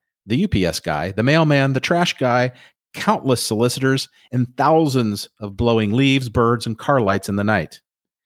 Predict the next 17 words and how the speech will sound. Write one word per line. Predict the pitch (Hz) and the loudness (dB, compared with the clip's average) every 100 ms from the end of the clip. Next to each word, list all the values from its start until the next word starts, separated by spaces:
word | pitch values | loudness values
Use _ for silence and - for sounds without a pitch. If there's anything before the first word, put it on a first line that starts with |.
| _ _ _ | _ _ _
Each | 110 127 | -4 -2
time, | - 113 110 107 110 _ _ - | 0 2 2 0 -4 _ _ -8
sauntering | - 123 123 117 | -2 0 2 2
back | 107 104 | 2 0
to | 104 | -2
the | 98 | 0
living | 101 92 92 | 2 2 0
room | 92 92 | 0 0
like | 90 - | 0 -2
he | 90 | -4
just | 95 - | -2 0
saved | 90 98 95 | 0 0 0
the | 95 | 0
world | 98 82 87 | 2 0 -2
from | 92 85 | -2 -2
impending | 82 82 90 92 87 | 0 -2 0 -2 0
doom. | 92 85 73 | 0 -2 -4